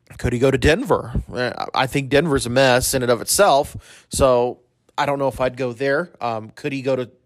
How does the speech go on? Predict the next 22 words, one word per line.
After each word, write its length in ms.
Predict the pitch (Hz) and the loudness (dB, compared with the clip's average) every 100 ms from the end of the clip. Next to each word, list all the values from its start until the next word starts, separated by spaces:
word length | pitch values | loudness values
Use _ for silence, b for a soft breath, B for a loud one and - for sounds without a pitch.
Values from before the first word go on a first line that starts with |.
| _ _ _ _ _ | _ _ _ _ _
could 120 | 139 | -14
he 60 | 131 | -6
go 160 | 131 | -4
to 60 | 127 | -4
the 80 | 113 | -6
Chargers? 800 | - 123 120 131 175 233 - - | -4 0 0 0 -6 -6 -10 -6
That 180 | 101 - | -6 -4
would 140 | 135 | -8
be 260 | 135 131 - b b b b | -8 -10 -12 b b b b
kind 180 | 131 | -4
of 80 | 120 | -2
an 80 | 120 | -4
interesting, 600 | 123 - 123 - 131 123 B B B | -6 -6 -8 -4 -4 -4 B B B
you 100 | 127 | 0
know, 460 | 127 120 120 117 - _ _ - | 4 4 2 -2 -10 _ _ -2
I, 60 | - | 2
I 200 | 123 123 | 4 4
read 200 | 127 156 | 4 2
a 40 | |
report 500 | 139 131 - 151 151 | 0 -6 -2 2 2
today 420 | - 147 135 139 139 | 0 0 2 4 2
that 460 | 127 120 104 _ | 4 4 2 _